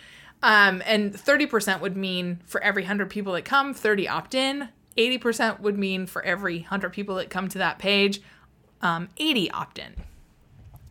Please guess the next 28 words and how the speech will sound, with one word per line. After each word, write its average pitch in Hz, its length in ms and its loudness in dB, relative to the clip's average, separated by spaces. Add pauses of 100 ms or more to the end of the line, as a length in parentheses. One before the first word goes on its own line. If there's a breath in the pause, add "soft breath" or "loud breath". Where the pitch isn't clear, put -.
(140)
So 254 220 2
it's 220 180 -2
definitely 196 840 2
possible 160 560 -2
to - 140 -4
do 254 200 2
a - 20 6
lot 220 480 4
better 185 260 4
than 196 260 4
two 214 200 -4
point 180 260 -6
three 190 140 -6
five 175 260 -2
percent. 240 440 6 (460 loud breath)
But 349 220 10 (360 loud breath)
I 247 80 0
wanted 294 320 0
to 277 60 0
give 220 240 -2
you 269 100 -2
that 190 220 -2
as 175 100 -4
a 160 60 -4
benchmark 185 640 -2
for - 200 -8
expectation - 920 -4
setting. - 420 -10